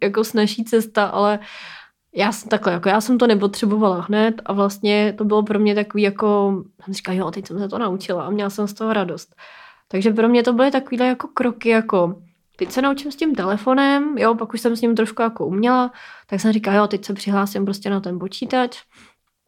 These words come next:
Takže jsem začala chodit do plzeňského tyflocentra a to bylo super, protože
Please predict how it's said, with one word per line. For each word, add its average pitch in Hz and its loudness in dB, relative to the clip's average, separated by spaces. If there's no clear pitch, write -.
Takže 196 -8
jsem 208 -2
začala 202 0
chodit 202 -2
do 202 0
plzeňského 202 -2
tyflocentra 226 -4
a 208 4
to 202 -2
bylo 202 2
super, 196 -4
protože 190 -2